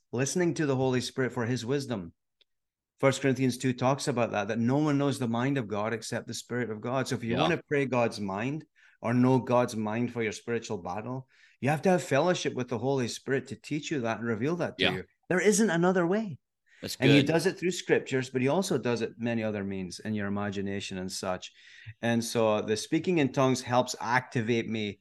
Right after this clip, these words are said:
Speaker 1: along with meditation. Like I quiet
Speaker 2: Yeah.
Speaker 1: for a while and then speak in tongues to, or even
Speaker 2: Yeah.
Speaker 1: before you meditate,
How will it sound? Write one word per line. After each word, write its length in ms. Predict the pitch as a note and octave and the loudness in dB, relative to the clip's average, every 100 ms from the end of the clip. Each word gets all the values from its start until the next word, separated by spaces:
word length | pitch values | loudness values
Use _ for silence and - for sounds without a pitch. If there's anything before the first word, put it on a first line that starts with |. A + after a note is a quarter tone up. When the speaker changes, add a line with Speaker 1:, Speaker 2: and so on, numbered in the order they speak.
| _ _ | _ _
Speaker 1:
along 380 | G#2+ A#2 C3 D3 | 0 4 6 6
with 100 | C3 | 4
meditation. 960 | A#2+ B2 A#2 A#2 A#2 A#2+ - D#3+ F3+ F3 _ _ _ _ | 4 2 0 -2 -2 -2 -2 -2 -2 -4 _ _ _ _
Like 220 | - A2+ G#2 | 0 2 2
I 100 | G#2+ | -2
quiet 380 | - A2+ A#2 | 4 6 8
Speaker 2:
Yeah. 80 | C#3+ | 6
Speaker 1:
for 140 | C#3+ D3 | 4 0
a 60 | |
while 260 | C#3+ D#3 D3 | 2 4 2
and 140 | A2 | 0
then 140 | A2+ G#2+ | -2 -2
speak 340 | - C#3+ C#3+ | -2 -2 2
in 200 | C3+ B2 | 0 0
tongues 400 | B2 A#2 B2 A#2+ | 0 2 2 0
to, 160 | G#2+ F2+ - | -6 -8 0
or 140 | B2+ | 4
even 200 | C#3+ D#3 | 4 6
Speaker 2:
Yeah. 120 | F2+ | 6
Speaker 1:
before 280 | E2+ - G#3 | 6 2 2
you 120 | E3 | 4
meditate, 600 | A#2 G#2 G2 - G2+ G#2 | 4 2 -4 -4 -4 -4